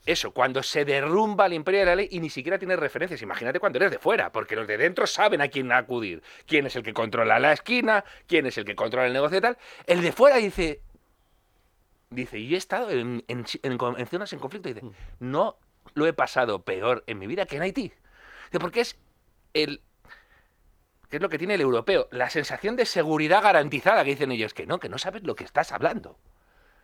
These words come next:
Cuando en un sitio de estos, para las más básicas, no sabes ni siquiera a quién dirigirte. Eso es lo que sucede.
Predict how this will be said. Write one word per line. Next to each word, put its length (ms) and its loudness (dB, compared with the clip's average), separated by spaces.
Cuando 260 -4
en 100 -4
un 80 -4
sitio 280 -4
de 80 -2
estos, 300 -4
para 280 4
las 260 -2
más 400 0
básicas, 880 -2
no 200 -4
sabes 300 -4
ni 200 -8
siquiera 500 -2
a 120 -4
quién 260 -8
dirigirte. 640 -14
Eso 240 0
es 140 -4
lo 140 -6
que 120 -12
sucede. 480 -16